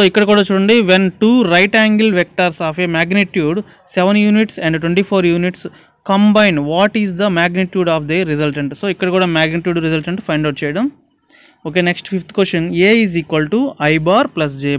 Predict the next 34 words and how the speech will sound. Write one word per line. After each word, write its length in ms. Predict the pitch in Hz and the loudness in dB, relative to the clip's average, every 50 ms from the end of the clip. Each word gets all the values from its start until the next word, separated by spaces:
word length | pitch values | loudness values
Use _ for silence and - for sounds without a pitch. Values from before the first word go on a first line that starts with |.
| 131 147 | -2 -2
bar, 140 | 165 226 277 302 - _ _ _ _ _ _ - 190 | -2 -2 -2 -4 -10 _ _ _ _ _ _ -2 0
what 140 | 202 214 208 240 | 0 2 2 2
is 80 | 220 190 190 | 2 2 0
the 60 | 226 226 - 175 170 180 | 0 -2 -2 -2 0 2
angle 240 | 196 196 202 214 202 170 | 2 2 2 2 2 0
between 320 | 165 160 160 170 170 160 156 160 | -2 -4 -2 -4 -4 -4 -2 -4
the 60 | 220 262 247 170 | -4 -4 -4 -2
vector 340 | 170 175 - _ - 196 196 202 180 165 | -4 -4 -4 _ -2 -2 0 0 0 -2
and 80 | 170 185 - - 147 147 147 | -4 -4 -6 -8 -8 -8 -10
x 120 | - - 180 160 143 | -8 -6 -4 -4 -4
axis? 320 | 131 - - 151 143 131 - - - - _ _ _ _ _ _ _ _ _ _ _ _ _ - - 143 | -4 -6 -8 -10 -10 -10 -12 -18 -20 -20 _ _ _ _ _ _ _ _ _ _ _ _ _ -12 -10 -10
Okay, 160 | 143 - 208 254 247 190 | -6 -4 -2 -2 -2 -2
next 160 | 160 - - - | -4 -6 -6 -8
question, 300 | 175 170 - 220 262 320 349 - _ _ - - _ _ _ - 240 | -8 -4 -2 -2 -2 -2 -2 -6 _ _ -20 -20 _ _ _ -2 -2
if 100 | 233 - - 170 156 156 156 160 - - - _ _ 180 | -2 -2 -4 -4 -4 -2 -4 -6 -8 -12 -20 _ _ -4
ikkada 140 | - 208 208 202 | -2 0 2 2
kuda 120 | 214 220 220 202 | 4 2 2 2
manaki 180 | 196 185 214 196 - - | 2 0 -2 -4 -2 0
P 140 | 214 214 226 220 | 2 4 4 4
అనేటటువంటి 400 | 214 208 202 196 185 190 190 185 175 | 4 2 2 0 0 2 2 2 2
ఒక 60 | 165 170 165 | 2 2 0
vector, 300 | 160 - - 190 196 196 202 196 - | 0 0 0 0 2 2 0 -2 -2
Q 160 | 196 190 190 | 0 2 2
అనేటటువంటి 380 | 190 185 170 170 160 170 165 151 | 2 2 0 0 -2 -2 -2 -4
vector, 280 | 147 - - 160 151 143 139 | -4 -4 -4 -2 -2 0 0
రెండు 140 | 156 165 160 160 | 0 0 2 0
వెక్టర్లు 340 | 156 151 - 190 190 185 180 165 | 0 0 0 0 2 2 2 0
ఇచ్చారు, 280 | - - 165 175 233 269 262 - | 0 -2 0 0 0 -2 -2 -2
find 200 | 175 165 180 190 190 196 | -2 0 2 2 2 2
the 80 | 185 165 160 | 0 2 0
magnitude 480 | 160 160 160 170 165 147 180 165 156 185 202 | 0 0 0 -2 -4 -2 -4 -2 -2 -2 -2
of 180 | - - 151 - | -4 -6 -6 -4
P 100 | 180 175 165 - | -4 -2 -2 -2
plus 160 | 175 170 | -4 -4